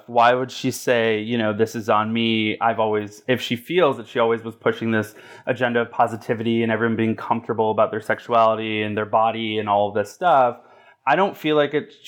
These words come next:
you should take it on if you really didn't feel that you did that. Um, I understand. I, I think <sighs> it's hard. I feel like Kelly Clarkson maybe, because that's more of her,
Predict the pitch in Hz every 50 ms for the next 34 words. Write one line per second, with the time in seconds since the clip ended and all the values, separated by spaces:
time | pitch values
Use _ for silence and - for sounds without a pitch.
0 | - 151 170 156 - - - 139 196 - - - 117 110 95 - - - - 117
1 | 120 113 107 104 107 107 107 107 104 95 - - 117 117 113 120 117 113 110 113
2 | 113 107 - - 117 110 107 104 101 101 101 101 95 - 117 101 76 110 107 101
3 | 107 98 87 - 82 82 - - - - 113 120 117 117 113 110 110 - - 143
4 | 156 170 175 156 151 - - - 131 120 127 135 123 120 131 131 131 - - 123
5 | 127 - - - 143 139 - - 160 156 143 - - - _ _ _ _ _ _
6 | _ _ _ _ _ _ _ _ _ _ _ _ _ _ _ _ - - - -
7 | - - - - - - - - 151 139 127 110 104 101 - - 156 147 - 170
8 | 165 165 165 160 - 151 151 147 143 143 - 139 139 139 - - 135 131 127 127
9 | 123 120 123 123 120 120 117 117 113 113 - _ _ _ _ _ - 147 131 -
10 | 151 127 120 131 127 127 - - - - - 127 123 123 123 123 123 113 - -
11 | 127 123 120 117 113 110 107 107 107 -